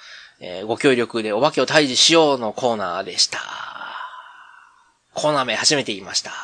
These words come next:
それでは、エンツーさんありがとうございました。聞いてくださった方もありがとうございました。えー、それではまた次回お会いしましょう。お相手はなるすけでした。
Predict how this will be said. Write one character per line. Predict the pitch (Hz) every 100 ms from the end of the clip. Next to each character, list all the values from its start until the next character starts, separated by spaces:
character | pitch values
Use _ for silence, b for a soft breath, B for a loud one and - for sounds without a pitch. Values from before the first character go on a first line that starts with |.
| - - -
そ | 131
れ | 139
で |
は、 | 131 78 - - _ -
エ |
ン | 175
ツ | 143
ー |
さ | 123
ん |
あ |
り | 131
が | 127
と | 117
う |
ご | 110
ざ |
い | 101
ま | 92
し | -
た。 | 90 90 - - -
聞 | 123
い |
て | 120
く | 123
だ |
さ | 123
っ |
た | 127
方 | 143 208
も | 202
あ | 139
り |
が | 113
と | 107
う |
ご |
ざ | 95
い | -
ま | -
し | -
た。 | - B B B B B
え | 117 107
ー、 |
そ | 127
れ | 120
で |
は | 110
ま | 95
た | 95 95
次 | 104
回 | - 147 131
お | 113
会 | 107
い |
し | 101 104
ま | 98
し | -
ょ | 127 104
う。 | 104
お |
相 | 95
手 | 90
は | 95
な | 101
る | 110
す | -
け | 160
で | 131
し |
た。 | -